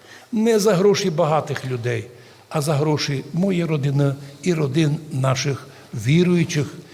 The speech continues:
І ми сьогодні, я сьогодні свою общину впознаю кожного в лице.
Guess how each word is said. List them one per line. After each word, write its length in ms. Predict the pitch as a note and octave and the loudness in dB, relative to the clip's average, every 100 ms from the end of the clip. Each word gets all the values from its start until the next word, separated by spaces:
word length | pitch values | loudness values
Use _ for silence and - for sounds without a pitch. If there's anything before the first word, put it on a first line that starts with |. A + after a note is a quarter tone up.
| - - | -16 -2
І 100 | G3 | 0
ми 140 | B3 | 2
сьогодні, 760 | - G3+ D3+ C4+ E3+ F3+ F#3 C3 - - - - _ _ _ _ - | 2 0 0 -2 -2 0 0 -2 -10 -20 -20 -20 _ _ _ _ -6
я 200 | C#3 F3 | -2 0
сьогодні 500 | - D#3+ F#3+ D#3+ D#3+ | 0 2 0 0 -2
свою 320 | - F#3+ E3 | 0 2 2
общину 500 | D3+ - - G#3 E3 | 0 -4 -2 0 0
впознаю 600 | C3+ - D3 A#2+ E3 F3 | -2 -2 -4 0 0 0
кожного 540 | E3+ F#3+ E3+ A#2 D#3 D3 | -2 0 0 0 -2 -2
в 80 | |
лице. 380 | C#3+ D3 - C3+ | -2 -4 -2 -4